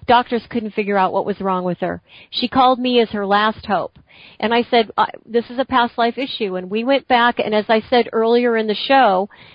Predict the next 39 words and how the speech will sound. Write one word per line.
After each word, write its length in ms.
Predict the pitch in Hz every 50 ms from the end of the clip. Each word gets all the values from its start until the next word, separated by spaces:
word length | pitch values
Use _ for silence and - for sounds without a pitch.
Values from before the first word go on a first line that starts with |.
| - _
th-, 140 | - - - -
this 200 | 214 247 262 254 -
woman 260 | 277 254 247 247 233
actually 480 | 220 214 240 - - - 247 233 220 233
had 240 | 220 220 240 226 208
been 220 | 233 226 226 226
beheaded 600 | 202 226 226 208 214 240 254 269 214 185 185 175
in 200 | - - 208 202
a 60 | 196
lifetime 680 | 190 202 202 226 226 - - 247 226 214 214 220 226 214
back 300 | 202 214 185 208 - -
in, 260 | 220 202 202 202 202 202
you 80 | 220
know, 220 | 214 202 185 190 196
like, 300 | 202 180 185 - - - _ _ _
nine 340 | 165 175 175 196 202 202 190
hundred 380 | 202 202 214 202 196 196 190
A 160 | 190 190 196
D. 240 | 185 220 208 180 180 - - - - - - -
And 160 | - 233 233 226 - -
she 380 | - 269 277 277 285 302 - - 233 277 320 - -
<laughs> 240 | - - - _ -
continued 920 | - 277 269 - - 339 339 359 330 285 214 208 214 208 220 - 208 - -
another 420 | 226 240 247 254 262 294 320 277
lifetime 560 | 233 208 196 202 196 - - 220 202 202 208 196
to 120 | - 226
be 160 | 196 220 208
beheaded 520 | 196 - 190 202 208 196 190 190 196 180 - -
again 540 | 214 196 180 175 190 180 170 165 180 226 240
because 240 | 214 - - 180 - - -
she 60 | 196
was 160 | 185 185 175 - -
so 160 | 208 190 175
shocked 420 | - - - 208 214 226 - - - -
she 80 | -
couldn't 240 | 196 - 214 202 196
even 300 | 190 190 180 185 175 175 - - - - - - -
fathom 380 | - 220 208 220 208 214 190 190
that 120 | 190 -